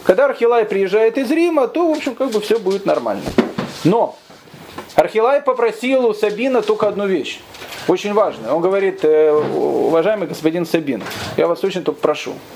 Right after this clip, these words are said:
Вот есть город Кесария. Этот город, он совершенно как бы не еврейский, он римский город. Э, там находится центр римских властей. Вы находитесь там, в этом городе Кесария. И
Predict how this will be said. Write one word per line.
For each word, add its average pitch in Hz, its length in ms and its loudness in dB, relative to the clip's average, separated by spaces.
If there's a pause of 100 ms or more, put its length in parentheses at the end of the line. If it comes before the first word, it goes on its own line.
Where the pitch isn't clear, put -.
(560)
Вот 196 160 0
есть 208 320 -2
город 196 340 0
Кесария. 120 600 -2 (480)
Этот 143 260 0
город, 185 400 0
он 147 80 -4
совершенно 156 800 0
как 143 120 -2
бы 160 80 0
не 190 140 -2
еврейский, 226 500 0
он 156 100 2
римский 208 380 -2
город. 165 360 0 (100)
Э, 131 320 0 (420)
там 226 180 4
находится 180 480 0
центр 175 300 0
римских 156 400 -4
властей. 190 560 0 (260)
Вы 202 80 4
находитесь 226 500 0
там, 294 240 2
в 226 40 0
этом 196 200 0
городе 165 280 -2
Кесария. 139 580 0 (800)
И 196 120 -6